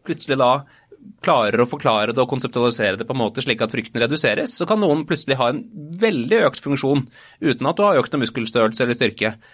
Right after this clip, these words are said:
Så en kjempeendring. Men i andre situasjoner så ser man kanskje at, eh, den personens smerteopplevelse, så er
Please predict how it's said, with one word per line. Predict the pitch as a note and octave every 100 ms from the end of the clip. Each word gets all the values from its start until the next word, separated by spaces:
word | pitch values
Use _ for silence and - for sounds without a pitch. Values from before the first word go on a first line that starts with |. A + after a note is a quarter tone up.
| _
Så | D3
en | C#3+
kjempeendring. | F#3+ B2 - G2+ G#2 E3 E3 - - _
Men | D3
i | F3
andre | C#3+ A#2
situasjoner | A#2+ A#2+ C3+ C3 F3+ A#3
så | C4+ A#3+
ser | D#3+
man | E3
kanskje | E3 C3+ B2+
at, | B2+ - C#3
eh, | C3+
den | B2 A#2+
personens | B2+ B2+ B2 B2+
smerteopplevelse, | B2 G2 G#2+ G2+ A2 - D3
så | C#3 C3+
er | A2+